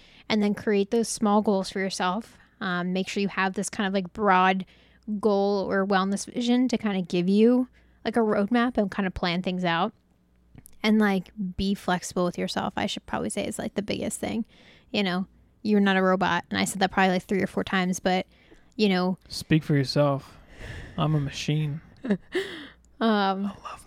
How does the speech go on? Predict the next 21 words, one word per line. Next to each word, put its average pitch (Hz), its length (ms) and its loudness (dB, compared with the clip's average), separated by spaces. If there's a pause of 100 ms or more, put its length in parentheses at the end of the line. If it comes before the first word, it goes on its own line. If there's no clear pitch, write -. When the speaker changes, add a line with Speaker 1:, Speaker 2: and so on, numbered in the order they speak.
Speaker 2:
machine. - 300 -14 (260)
Speaker 1:
<laughs> 254 100 6 (180)
Oh 262 40 -6
my 185 420 -8
God. 196 400 -6 (120)
<laughs> 208 140 -16
What 247 140 6
is 233 200 2
this 220 260 -2
podcast - 560 -4
today 196 280 -6
is 214 200 -8 (180)
<laughs> 226 220 -2
just - 180 -18 (640)
all 214 220 4
over 202 220 0
the 214 120 -12
place. - 460 -8
Speaker 2:
Yeah. 151 280 2 (100)
Speaker 1:
Like, 196 220 -2
like, 196 220 -2